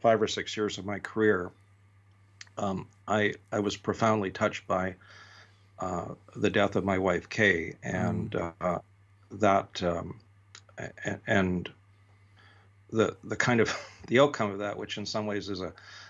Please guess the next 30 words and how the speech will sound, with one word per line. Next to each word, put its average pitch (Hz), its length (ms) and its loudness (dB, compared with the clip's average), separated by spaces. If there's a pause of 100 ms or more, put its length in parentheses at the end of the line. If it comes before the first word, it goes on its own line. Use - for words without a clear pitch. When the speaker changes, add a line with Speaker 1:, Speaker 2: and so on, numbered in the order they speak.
(180)
Speaker 1:
I 123 40 0
hope 151 280 2 (420)
by 123 80 0
the 117 60 2
end 123 120 0
of 107 40 0
the 104 60 -2
story, 113 300 0
I'll 101 80 -2
tell 110 180 -2
you 107 120 2
that 104 80 -2
everything 107 360 -2
I'm 95 80 -4
gonna 98 160 -4
say 98 180 -2
had 92 140 -2
a 92 40 -2
happy 92 340 -2
ending. 90 340 -6
But 113 220 0
Speaker 2:
Mm, 113 140 -2 (300)
mm. 110 220 -6
Speaker 1:
I, 104 200 2 (300)
I 117 40 -2
met, 113 360 0 (120)
uh, 98 240 -4 (120)
another 113 240 0
w-, 101 180 -2
uh, 92 280 -4